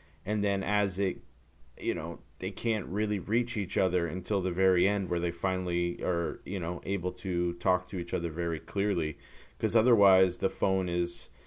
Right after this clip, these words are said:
you know, it's, it's there, it's present, but it's being used for, uh, you know, devious purposes. They're lying to each other, or they're making plans around each other, or they're ignoring the phone. And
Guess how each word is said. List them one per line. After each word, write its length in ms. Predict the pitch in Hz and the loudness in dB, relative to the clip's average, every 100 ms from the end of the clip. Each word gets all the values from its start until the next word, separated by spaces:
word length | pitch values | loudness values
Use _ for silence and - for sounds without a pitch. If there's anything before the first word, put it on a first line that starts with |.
| - - - - - | -20 -20 -20 -20 -10
you 140 | 120 117 | -2 0
know, 220 | 98 98 | 2 0
it's, 360 | - 110 - - | 0 0 -2 -6
it's 240 | - 107 92 | -4 -4 -4
there, 400 | 87 104 104 104 | 0 2 4 2
it's 140 | 98 | 0
present, 560 | - - 123 113 101 - | -2 4 4 4 0 0
but 140 | 107 | 0
it's 140 | 98 - | 0 -2
being 280 | 104 98 92 | 0 0 2
used 540 | 92 92 90 87 - | 2 2 2 -2 -6
for, 640 | - 92 87 82 82 80 - 87 | -2 2 2 2 -2 -6 -10 -2
uh, 200 | 87 80 | -2 0
you 140 | 104 | 0
know, 260 | 85 78 82 - - - - 110 92 | 0 -4 -8 -16 -20 -20 -12 -10 -2
devious 420 | 120 120 101 92 | 2 4 4 0
purposes. 680 | - 98 85 80 78 73 - | 0 0 0 -6 -6 -6 -2
They're 180 | 90 | 0
lying 340 | 92 92 90 90 | 4 4 2 -2
to 120 | 90 | -2
each 180 | 87 - | -2 0
other, 320 | 87 82 85 | -2 0 0
or 220 | 80 87 87 | 0 2 2
they're 360 | 87 87 85 - - - - | 2 2 -2 -8 -20 -12 -4
making 300 | 98 90 87 | -2 -2 -4
plans 460 | - 101 98 92 | -2 0 0 0
around 340 | 92 90 87 87 | 2 2 2 0
each 180 | 87 | 0
other, 400 | 95 87 87 85 | 0 0 0 0
or 280 | 82 87 90 | 0 2 2
they're 340 | 87 87 87 85 | 2 2 2 0
ignoring 640 | 101 90 92 90 87 87 | -2 -2 -2 0 -2 0
the 100 | 87 | -2
phone. 540 | - 90 87 85 85 78 - - - - | 0 0 0 -2 -4 -8 -14 -20 -20 -14
And 560 | - 101 95 92 92 - | -6 -2 -2 -2 -4 -8